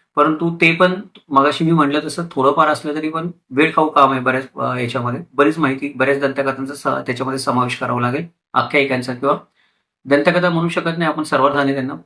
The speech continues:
पुराणामधले काही कथा असतात ज्या माहिती देतात आपल्याला त्या ऋषींबद्दल, त्या ऋषींचा चित्पावन ब्राह्मणांशी संबंध कसा आला, का त्यांना प्रवर्तक बनवलं, अशा काही कथा आहेत,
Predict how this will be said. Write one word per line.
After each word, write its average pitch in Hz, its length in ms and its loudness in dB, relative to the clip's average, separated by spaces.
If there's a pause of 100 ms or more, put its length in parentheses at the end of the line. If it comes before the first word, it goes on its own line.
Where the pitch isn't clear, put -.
(140)
पुराणामधले 151 560 4
काही 143 200 0
कथा 139 220 -4
असतात 127 300 -8 (180)
ज्या 131 440 -2
माहिती 123 300 0
देतात 131 240 0
आपल्याला 123 340 -4 (120)
त्या 131 260 -2
ऋषींबद्दल, 123 580 -4 (380)
त्या 135 80 0
ऋषींचा 135 400 -4
चित्पावन 131 400 -4
ब्राह्मणांशी 131 560 -4
संबंध 127 460 -6
कसा 131 260 0
आला, 120 200 2
का 139 180 0
त्यांना 139 220 -2
प्रवर्तक 123 400 -4
बनवलं, 120 360 -6 (460)
अशा - 200 -6
काही 165 140 0
कथा 143 220 -2
आहेत, 135 160 -2